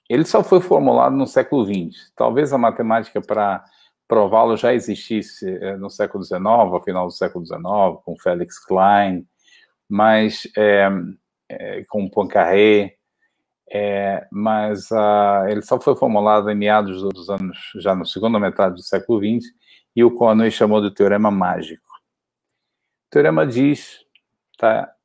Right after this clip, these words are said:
é, o enunciado tá aí na tela, diz que existem exatamente vinte e quatro tipos de simetria no plano.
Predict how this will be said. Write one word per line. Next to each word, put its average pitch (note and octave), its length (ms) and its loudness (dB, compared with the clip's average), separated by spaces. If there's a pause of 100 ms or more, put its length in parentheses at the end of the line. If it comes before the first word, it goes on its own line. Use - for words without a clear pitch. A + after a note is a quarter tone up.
(240)
é, G#2 140 -4
o A#2 80 -6
enunciado B2 540 -2
tá A#2 100 0
aí A2 120 0
na G#2+ 140 -2
tela, - 400 -10 (720)
diz B2 220 -4
que - 300 -8
existem C3 720 -2 (500)
exatamente C#3 920 2
vinte D3+ 320 2
e C3+ 60 -2
quatro C3 420 2
tipos B2+ 360 -4
de A2+ 80 -8
simetria G#2+ 540 -2
no G#2+ 140 -6
plano. F2 360 -10